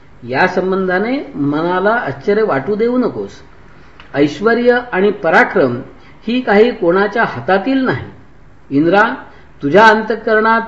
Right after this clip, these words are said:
पूर्वीप्रमाणेच अद्यापीही अज्ञान वास्तव्य करीत आहे.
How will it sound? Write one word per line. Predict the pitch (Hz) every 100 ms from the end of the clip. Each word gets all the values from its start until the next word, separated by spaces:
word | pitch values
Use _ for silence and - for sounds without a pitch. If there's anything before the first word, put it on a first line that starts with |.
| -
पूर्वीप्रमाणेच | 147 175 208 208 208 208 214 220 - -
अद्यापीही | 143 160 196 196 208 208 233
अज्ञान | 139 135 175 220 240
वास्तव्य | 202 156 - 240 247
करीत | 220 196 143
आहे. | 110